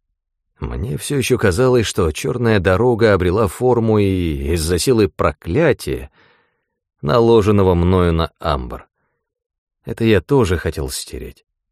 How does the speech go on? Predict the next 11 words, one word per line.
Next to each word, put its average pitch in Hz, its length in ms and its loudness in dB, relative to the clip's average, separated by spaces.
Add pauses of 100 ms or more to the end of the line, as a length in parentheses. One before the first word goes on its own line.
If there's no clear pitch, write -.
(1040)
В 160 160 -4
любом 98 400 2
случае, 113 560 -4
отец 71 320 -8
справится 120 600 -2
с - 100 -6
наведением 98 640 2
послевоенного 95 760 2
порядка 92 440 0
лучше - 440 -4
меня. 62 300 -14